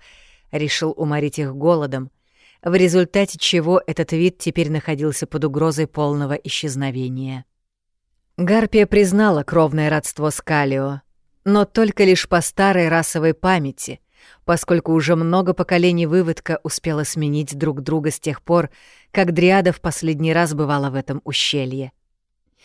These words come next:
Гарпия тенью следовала за Калио,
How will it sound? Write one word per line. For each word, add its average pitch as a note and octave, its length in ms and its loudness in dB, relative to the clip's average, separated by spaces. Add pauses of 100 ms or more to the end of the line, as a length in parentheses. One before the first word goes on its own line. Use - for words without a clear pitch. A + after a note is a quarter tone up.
(380)
Гарпия F#3 520 4
тенью F#3 480 2
следовала D#3+ 600 2
за D#3 160 0
Калио, D3 580 -2